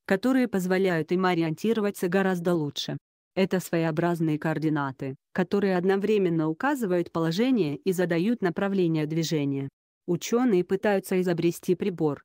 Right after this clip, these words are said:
который мог бы определять местоположение, ориентируясь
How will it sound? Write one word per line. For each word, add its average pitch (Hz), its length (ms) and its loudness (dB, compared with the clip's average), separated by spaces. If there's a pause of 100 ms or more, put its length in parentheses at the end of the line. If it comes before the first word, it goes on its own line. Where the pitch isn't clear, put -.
(140)
который 185 380 2
мог 185 240 2
бы 185 100 2
определять 165 580 0
местоположение, 165 1000 -2 (180)
ориентируясь 185 760 2